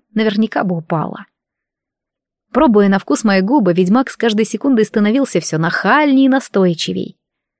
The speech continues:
Одна его ладонь накрыла мою руку, фиксируя её положение, другая ласкала затылок, шею и спину,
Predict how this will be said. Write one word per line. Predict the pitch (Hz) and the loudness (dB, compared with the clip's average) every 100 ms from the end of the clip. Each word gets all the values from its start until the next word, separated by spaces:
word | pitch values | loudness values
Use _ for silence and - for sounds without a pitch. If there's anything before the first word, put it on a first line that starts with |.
| _ _ - | _ _ -4
Одна | - 185 180 | 0 2 2
его | 170 165 | 0 0
ладонь | 170 170 208 185 | 0 2 2 2
накрыла | 156 - 160 175 | -2 -4 -2 2
мою | 196 214 | 2 2
руку, | 220 311 - 311 - - - | 4 4 2 -2 -2 -20 -10
фиксируя | - - 208 190 233 | -8 -4 2 4 4
её | 269 277 285 | 4 4 2
положение, | 277 285 262 269 247 254 247 _ _ - | 2 0 2 2 2 0 -4 _ _ -4
другая | - 175 185 269 240 175 170 - | -2 0 0 0 0 -2 -4 -4
ласкала | 185 - - 254 | -2 -2 -2 0
затылок, | 180 170 - 247 254 185 - | 0 -2 -2 -4 -2 -4 -4
шею | - 233 262 185 | 0 0 2 0
и | |
спину, | - 208 277 220 | -4 0 0 0